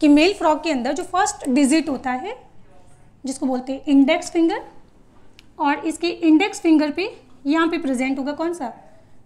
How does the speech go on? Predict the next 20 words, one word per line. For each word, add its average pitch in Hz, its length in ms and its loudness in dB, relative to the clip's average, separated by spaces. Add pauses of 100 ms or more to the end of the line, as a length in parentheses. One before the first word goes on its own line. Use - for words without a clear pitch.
(140)
Copulatory 277 560 0
पैड। 214 580 -8 (520)
Copulatory 302 460 -2
pad 285 240 -4
का 320 100 -2
क्या 320 180 -4
काम 320 220 -4
होता 320 220 -6
है, 466 80 -10 (1800)
देखिए 240 240 -6
frog 262 300 0
के 311 60 -2
अंदर 311 180 0
क्या 320 160 -4
होता 330 180 -4
है, 605 80 -2
External 311 520 0
fertilization 330 500 0
होता 320 200 0
है। 302 140 -10